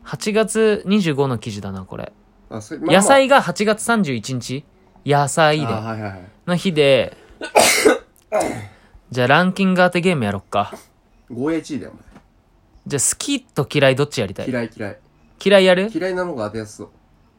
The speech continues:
Speaker 1: 確か、あ、でもね、嫌いなのは、
Speaker 2: うん。
Speaker 1: 好きはさ、みんなが知ってる野菜が入りやすいじゃん。
Speaker 2: うん。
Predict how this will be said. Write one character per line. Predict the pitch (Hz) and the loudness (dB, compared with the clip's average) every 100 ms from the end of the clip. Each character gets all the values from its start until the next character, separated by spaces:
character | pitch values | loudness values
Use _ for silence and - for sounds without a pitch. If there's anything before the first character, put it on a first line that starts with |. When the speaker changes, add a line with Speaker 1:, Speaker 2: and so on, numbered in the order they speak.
| _ _ | _ _
Speaker 1:
確 | 151 - | -6 -6
か、 | - | -2
あ、 | 131 | -2
で | 123 | -2
も | 117 | -4
ね、 | 110 - | -4 2
嫌 | 202 262 | 4 4
い | 269 | 4
な | 277 | 2
の | 151 | 2
は、 | 110 123 110 95 | 4 4 2 -2
Speaker 2:
う | |
ん。 | 98 87 _ _ _ _ _ _ _ _ _ _ _ _ _ | -12 -18 _ _ _ _ _ _ _ _ _ _ _ _ _
Speaker 1:
好 | - 208 | -6 -4
き | - 453 | 2 4
は | 165 | 4
さ、 | 156 147 107 110 | 4 2 0 -2
み | 208 | -2
ん | 285 | -2
な | 302 | -2
が | 233 | 0
知 | 156 - | -2 -4
っ | |
て | 160 | -2
る | 147 | -2
野 | 135 | -2
菜 | 151 | -4
が | 131 | -4
入 | 147 160 | -4 -4
り | |
や | 156 | -4
す | 143 | -6
い | 135 | -10
じ | 101 | -10
ゃ | |
ん。 | 87 | -12
Speaker 2:
う | 104 | -12
ん。 | 90 | -12